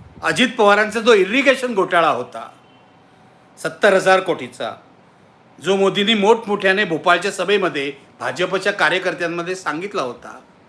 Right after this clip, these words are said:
त्या घोटाळ्यामध्येही अजित पवारांना क्लीन चिट देण्यात आली, तीसुद्धा महाराष्ट्र पोलिसांनी दिली.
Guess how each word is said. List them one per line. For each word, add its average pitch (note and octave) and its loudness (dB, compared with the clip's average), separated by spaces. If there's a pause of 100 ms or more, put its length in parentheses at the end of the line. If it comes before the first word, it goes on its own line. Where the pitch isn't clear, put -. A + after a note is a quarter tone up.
(1600)
त्या G3+ 4
घोटाळ्यामध्येही F#3 2
अजित D3 -8
पवारांना E3 0 (580)
क्लीन F3 -4
चिट F#3 -6
देण्यात G3+ 0
आली, G3 -4 (1000)
तीसुद्धा G3 2 (400)
महाराष्ट्र F#3 2
पोलिसांनी F#3+ -2
दिली. F3+ -8